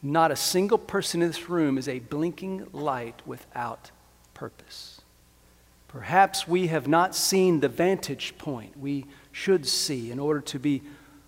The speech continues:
open to the perspective that you are a light unto the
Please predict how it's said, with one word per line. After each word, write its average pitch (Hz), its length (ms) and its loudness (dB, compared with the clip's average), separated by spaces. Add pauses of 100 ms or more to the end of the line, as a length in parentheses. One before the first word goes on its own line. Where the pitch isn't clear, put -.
(280)
open 160 680 4
to 127 440 -8
the 120 140 -12 (200)
perspective - 1200 -2 (680)
that - 140 -20
you 185 720 -2 (460)
are 156 680 -4 (420)
a 117 100 -16
light 143 680 -6 (100)
unto 135 300 -10
the 120 140 -16